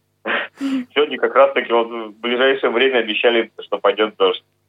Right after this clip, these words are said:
А так гулять удаётся. У нас тут невдали-, неподалёку имеется яблоневый сад, очень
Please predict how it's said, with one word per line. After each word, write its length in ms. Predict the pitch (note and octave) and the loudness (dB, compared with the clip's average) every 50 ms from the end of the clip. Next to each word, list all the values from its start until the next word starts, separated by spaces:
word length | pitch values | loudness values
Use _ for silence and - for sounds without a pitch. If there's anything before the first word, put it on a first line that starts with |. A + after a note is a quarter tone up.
| _ - - | _ -6 -2
А 100 | - G2 | 0 2
так 260 | - - D#3 E3 D#3 - | 4 6 4 4 4 2
гулять 280 | A#2+ A#2+ C3 C#3+ C#3 B2 | 0 2 2 2 0 0
удаётся. 380 | A2+ A2+ A2+ A#2 C#3+ D#3 D#3 - | 2 2 4 4 2 0 0 0
У 40 | A#2 | 0
нас 140 | B2 B2 - _ | 0 0 0 _
тут 80 | A2+ _ - | _ _ -8
невдали-, 520 | A#2 A2+ G#2+ G#2 A2+ A2+ A2 A2+ A#2 - _ - | -6 -6 -2 0 2 2 2 0 -2 -6 _ -10
неподалёку 760 | A2 A#2 A2+ A2+ A#2 A2+ A#2 A2+ A#2 A#2 A#2+ A#2+ A#2 - G#2+ | -6 -6 -4 -4 0 2 2 4 4 4 4 2 0 0 -4
имеется 460 | G#2 G2 G#2+ G#2 G2+ G2+ - _ - G2 | -4 -2 -2 -2 -2 -2 -2 _ 0 0
яблоневый 640 | F#2 F#2+ G#2 G2+ - F#2+ F#2 F2+ F2+ F2+ F2+ F2+ - | 2 4 4 2 4 2 -2 -2 -2 -6 -8 -4 2
сад, 240 | - C#3 D3+ D#3 - G#2+ | 4 4 4 4 2 -2
очень 220 | G2+ - - | -4 -6 -8